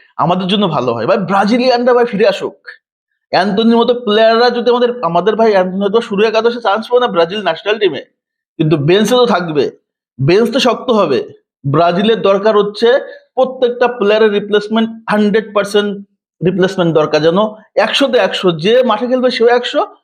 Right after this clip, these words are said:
যে বেঞ্চে থাকবে সেও একশো, ঊননব্বই নব্বই দরকার নাই। So আশা করি অ্যান্টনি ব্যাক করবে এবং রুবেন আমোরিম আসার পর আমরা একটু আশা দেখতে পারতেছি ক্যাসেমিরো হয়তো ব্রাজিল টিমে ব্যাক করবে। আফসোস লাগে সত্যি কিছু কিছু ট্রান্সফার, যেটা বললাম আপনাদের কাছে,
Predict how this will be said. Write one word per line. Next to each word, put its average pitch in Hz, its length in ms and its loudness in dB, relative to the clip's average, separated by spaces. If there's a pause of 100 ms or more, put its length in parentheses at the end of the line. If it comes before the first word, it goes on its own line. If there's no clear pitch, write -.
(180)
যে 165 220 0
বেঞ্চে 208 320 2
থাকবে 240 180 2
সেও 196 140 2
একশো, 123 420 -2 (1120)
ঊননব্বই 196 400 2
নব্বই 175 220 2
দরকার 139 260 0
নাই। 117 220 -8 (420)
So 180 60 0 (260)
আশা 156 240 -2
করি 190 200 2
অ্যান্টনি 165 380 0
ব্যাক 156 280 -2
করবে 226 180 2
এবং 226 160 0
রুবেন 202 240 2
আমোরিম 180 420 0 (380)
আসার 156 240 -2
পর 175 140 0
আমরা 175 340 0
একটু 185 160 -2
আশা 175 200 -4
দেখতে 196 260 0
পারতেছি 202 360 -2 (480)
ক্যাসেমিরো 185 460 2
হয়তো 165 200 0 (260)
ব্রাজিল 147 280 -2
টিমে 139 160 -10
ব্যাক 110 240 -8
করবে। - 180 -14 (880)
আফসোস - 380 0
লাগে 175 160 2
সত্যি - 400 0 (560)
কিছু 214 180 2
কিছু 220 140 2
ট্রান্সফার, 165 500 0
যেটা 147 160 -2
বললাম 160 320 0
আপনাদের 123 360 -4
কাছে, - 220 -2